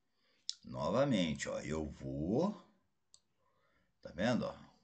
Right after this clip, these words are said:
Se ele vier, eu dou as duas. Se ele vier, eu dou as duas. Se ele vier, eu entro no meio. Se ele vier, eu entro no meio. Se ele for, eu entro ali. Ele basicamente só tem a troca. Veja que você vai reduzindo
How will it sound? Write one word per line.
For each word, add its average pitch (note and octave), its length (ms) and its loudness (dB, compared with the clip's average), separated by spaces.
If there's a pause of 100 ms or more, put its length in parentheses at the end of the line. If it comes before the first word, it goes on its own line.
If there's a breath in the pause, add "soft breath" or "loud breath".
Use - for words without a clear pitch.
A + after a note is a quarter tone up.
(2250 soft breath)
Se - 220 -2
ele G2+ 100 2
vier, F#2 220 6
eu F2+ 80 8
dou F2+ 180 2
as F#2 140 2
duas. B2+ 320 2
Se A2 100 2
ele G2+ 120 2
vier, F2 200 2
eu F#2 100 6
dou G2+ 200 4
as G#2 160 2
duas. B2 300 0
Se A2 120 -2
ele G2 100 2
vier, E2+ 340 4
eu F#2 220 2
entro F#2+ 220 0
no A#2+ 80 2
meio. A#2 380 4
Se - 160 -2
ele F2 120 -2
vier, E2 300 4
eu E2+ 180 0
entro F2+ 220 -4
no B2 160 4
meio. C#3 320 4
Se - 240 -4
ele F#2+ 220 -2
for, F2 360 -2
eu E2 220 0
entro A2 260 0
ali. B2 220 2
Ele E3 140 -2
basicamente A#2+ 680 4
só C#3+ 160 4
tem G#2 240 0
a D3+ 60 4
troca. G#2 640 6
Veja C#3 360 6
que C#3 80 -4
você C3 320 2
vai C3+ 160 8
reduzindo B2+ 1300 4